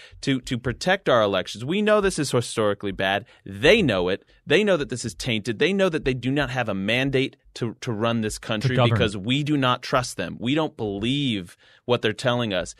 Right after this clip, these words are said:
Speaker 1: This sit down, shut up, take it, move on chorus needs to acknowledge the fact that we're not gonna sit down and shut up. And that's why we, we salute Ted Cruz. We salute the state of Texas. God bless Texas.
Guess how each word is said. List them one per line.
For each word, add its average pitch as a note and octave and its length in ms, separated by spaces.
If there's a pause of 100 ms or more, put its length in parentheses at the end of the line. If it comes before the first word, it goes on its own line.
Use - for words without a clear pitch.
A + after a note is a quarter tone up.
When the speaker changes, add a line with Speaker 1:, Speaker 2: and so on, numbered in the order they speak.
(120)
Speaker 1:
This B2 180
sit D#3 260
down, D#3 240
shut C#3 340
up, C#3 240
take C#3 320
it, D#3 160
move C3 220
on C3+ 240
chorus E3 480 (380)
needs C3 260
to B2 220 (520)
acknowledge B2 640
the G#3 100
fact E3 360
that G#2 100
we're G#2 140
not F3 200
gonna E3 140
sit A2+ 220
down G2 200
and F2 80
shut F2+ 300
up. F#2 240 (220)
And A2+ 100
that's D3 180
why D3+ 140
we, B2+ 240
we A#2+ 100
salute A#2+ 360
Ted C#3+ 240
Cruz. B2+ 300
We G#2+ 80
salute A2+ 340
the B2+ 60
state C#3+ 220
of C#3 80
Texas. A#2+ 380
God G#3 300
bless C#3 180
Texas. A#2+ 480